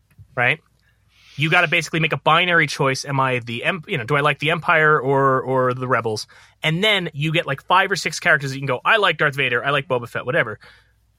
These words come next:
Pokemon has one, in that first generation, and there's more since, but has one hundred and fifty or one hundred and fifty-one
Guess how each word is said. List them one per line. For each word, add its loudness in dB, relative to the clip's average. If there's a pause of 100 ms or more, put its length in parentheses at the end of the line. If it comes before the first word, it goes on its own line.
(240)
Pokemon -2 (200)
has -2 (160)
one, -6
in 0
that 2
first 0
generation, 0
and -8
there's -2
more 0
since, -6
but -6
has -4 (160)
one 2
hundred -4
and -4
fifty -6
or 0
one -2
hundred -6
and -14
fifty-one -6